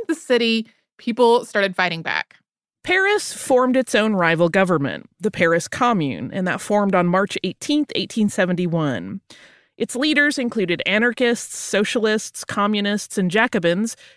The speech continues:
Speaker 2: united in their opposition to what they saw as a conservative royalist assembly. Similar rebellions followed in other cities around France, but those quickly fell apart or were suppressed. But Paris held municipal elections, and the communards tried to implement a whole series of reforms,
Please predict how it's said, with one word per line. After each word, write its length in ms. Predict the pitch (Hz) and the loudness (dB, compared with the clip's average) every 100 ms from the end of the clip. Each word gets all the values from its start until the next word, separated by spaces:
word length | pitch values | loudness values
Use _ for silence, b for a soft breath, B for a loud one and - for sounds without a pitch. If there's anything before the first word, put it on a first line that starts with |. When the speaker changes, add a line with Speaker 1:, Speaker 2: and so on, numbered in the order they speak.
| B | B
Speaker 2:
united 640 | 208 254 269 370 330 220 | -2 2 2 2 0 0
in 140 | 196 | 0
their 160 | 214 208 | 0 2
opposition 520 | 185 208 180 175 190 185 | 2 0 -2 -2 -2 -2
to 100 | 208 | 0
what 220 | 180 - | 0 0
they 160 | 233 | 0
saw 340 | 302 - 220 220 | 0 0 2 2
as 200 | 180 175 | 0 -2
a 40 | |
conservative 720 | 170 180 165 226 233 226 220 | -4 -6 -2 0 0 0 0
royalist 540 | 190 160 165 160 160 - | 0 0 0 0 -2 -4
assembly. 760 | 165 - 156 131 117 76 - - _ b b b b | -6 -2 -4 -2 -6 -8 -14 -18 _ b b b b
Similar 480 | - - 330 311 269 | -10 -2 2 4 4
rebellions 640 | 254 214 202 220 226 254 - | 2 2 2 2 0 -2 0
followed 400 | 190 185 202 202 | 2 4 2 0
in 120 | 196 | 0
other 280 | 175 180 180 | 0 0 0
cities 400 | - 185 185 180 | -2 -2 0 0
around 280 | 170 156 | 0 0
France, 520 | 170 262 269 233 - 185 | -2 -2 0 0 -4 -4
but 180 | 202 | -4
those 220 | - 220 - | 0 0 0
quickly 320 | 262 - 220 | -4 0 0
fell 240 | - 160 | 0 -2
apart 480 | 156 - 240 214 - | -2 0 0 0 -2
or 220 | - 175 170 | 0 0 0
were 160 | 160 | -2
suppressed. 800 | 160 165 - 175 101 - - - _ b b b b | -4 -8 -2 -2 -2 -4 -16 -18 _ b b b b
But 200 | 196 - | -4 -4
Paris 540 | - 415 466 285 320 - | -2 2 4 4 0 -2
held 260 | 190 196 | 0 0
municipal 600 | 220 226 170 202 185 170 | 0 2 0 -2 -2 0
elections, 720 | - 208 269 - 156 95 65 - | 2 2 0 0 -4 -4 -10 -10
and 180 | - 180 | -6 -6
the 60 | |
communards 680 | - 294 311 294 269 262 - | -2 0 2 2 2 0 -4
tried 300 | - 202 208 | 0 0 0
to 80 | - | -4
implement 480 | 175 170 175 175 - | -4 -4 -2 -2 -2
a 80 | |
whole 320 | 175 - 330 302 | -6 0 0 0
series 380 | 240 175 160 | 0 0 0
of 100 | 147 | -2
reforms, 640 | 147 151 220 226 220 220 - | -6 -4 0 0 0 -4 -8